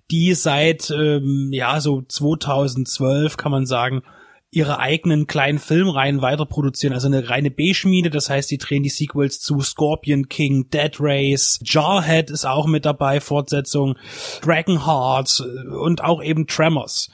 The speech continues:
Äh, Kindergarten Cop zwei ist dabei, also so viele verschiedene Sachen. Meistens sind es eben B-Movies und regelmäßig gebuchte Regisseure sind Roel Renee, der fast jeden Film eigentlich für dieses, für diese Unternehmung in den U S A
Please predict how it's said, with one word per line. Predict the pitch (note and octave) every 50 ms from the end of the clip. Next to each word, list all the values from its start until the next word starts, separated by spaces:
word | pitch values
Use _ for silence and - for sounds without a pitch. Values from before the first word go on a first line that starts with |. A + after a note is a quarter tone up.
| - - - - - _ _
Äh, | - C3 C3
Kindergarten | - - F#3+ F3 F3 E3 D3+ D3 D3+ D3
Cop | - - E3 C#3 -
zwei | - D#3 D#3+ D#3+ D#3+ D#3+
ist | D#3+ D#3 D3+ - -
dabei, | D#3 C#3 C3 C#3 C#3 C#3
also | D3+ D3 D#3
so | D3+ E3
viele | D#3 - - G3 G#3+ F#3+ F3+
verschiedene | - F#3+ E3 - - G3+ G#3+ G3 G#3
Sachen. | F#3+ E3 F3 E3+ E3+ D#3+ E3 E3+ E3 D#3
Meistens | D3+ C#3+ C#3+ E3 F3+ - - - E3+ D#3+ -
sind | - D#3+ D#3+ D3 D3
es | D3+ D3 - -
eben | C3+ C#3+ C3+ C3+ C3 A#2
B-Movies | - E3 F#3 G3+ G3+ F#3+ F#3 E3+ F3 E3+ E3+ E3 - - - -
und | D3+ D3+ C#3+ C#3+
regelmäßig | D#3+ F#3 F#3 G#3+ G#3 G3 F#3+ F3 F3 E3+
gebuchte | - - C#3 B2+ G3 F#3 - - D#3 D#3
Regisseure | E3 C#3 D3+ - - E3+ D#3+ C#3+ C#3+
sind | B2 - D#3+ E3+ F#3 F#3+ F3 - E3 D3+
Roel | D3+ D3 D#3 D#3 D3+ C#3+
Renee, | C3+ C3+ C3+ C3+ C#3 D3 E3+ G3+ A#3+ B3 - - - - - - - - _ _ -
der | E3 D#3+ D#3+ D#3+ D#3 D3 -
fast | - - D#3+ D#3 - - -
jeden | C#3 C#3+ E3+ F3+ F#3+ F#3+
Film | D#3+ - - E3 E3+ E3+ C#3
eigentlich | - C#3+ D#3 E3 D#3+ D3+ - -
für | - D3
dieses, | B2 - D#3+ D#3 C3+ D#3+ C#3+ - - - D#3+
für | B2+ - C#3+
diese | D3 C#3+ D#3
Unternehmung | D3+ D3 D3+ C#3+ D3 D3+ E3+ D#3+ D#3 -
in | D#3 D#3 D#3
den |
U | - D#3+ D3
S | C#3+ C3+ - - _
A | - - C3+ C#3 C#3+ D3 D3